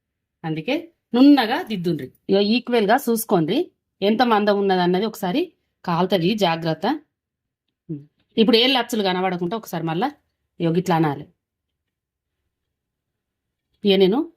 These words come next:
కడి చేసేటప్పుడు మీకు చూపిస్తా, మొత్తం చల్లగా అయినాక ఫ్యాన్ కింద పెడతా, చల్లగా అయినాక మీకు చూపిస్తా. ఇక చూడండి, స్వీటు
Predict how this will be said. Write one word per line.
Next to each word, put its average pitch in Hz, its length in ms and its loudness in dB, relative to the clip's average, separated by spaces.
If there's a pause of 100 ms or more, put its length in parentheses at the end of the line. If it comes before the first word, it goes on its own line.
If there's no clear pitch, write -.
(340)
కడి 190 180 0
చేసేటప్పుడు 180 460 -2
మీకు 160 160 -4
చూపిస్తా, 170 360 -4
మొత్తం 208 260 -2
చల్లగా 180 320 0
అయినాక 156 300 -2
ఫ్యాన్ 170 240 2
కింద 175 200 2
పెడతా, 147 220 -4 (540)
చల్లగా 175 300 -2
అయినాక 160 280 -6
మీకు 294 160 4
చూపిస్తా. 170 260 -6
ఇక 208 120 -10 (100)
చూడండి, 233 360 -10 (500)
స్వీటు 240 320 -2